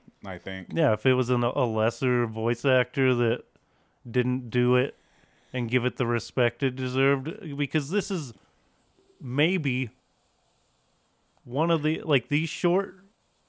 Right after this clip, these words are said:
Speaker 2: what'd you say, like, ten episodes?
Speaker 1: Yeah.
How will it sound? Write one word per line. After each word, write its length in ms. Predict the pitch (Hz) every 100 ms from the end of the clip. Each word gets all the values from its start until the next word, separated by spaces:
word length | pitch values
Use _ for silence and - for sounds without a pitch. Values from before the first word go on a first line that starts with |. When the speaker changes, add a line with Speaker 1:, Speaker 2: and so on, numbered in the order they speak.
| _ 156
Speaker 2:
what'd 240 | 131 113
you 60 | 113
say, 260 | 135 117
like, 180 | 107 101
ten 220 | - 131
episodes? 720 | 135 139 147 160 165 151 - _ -
Speaker 1:
Yeah. 280 | 104 95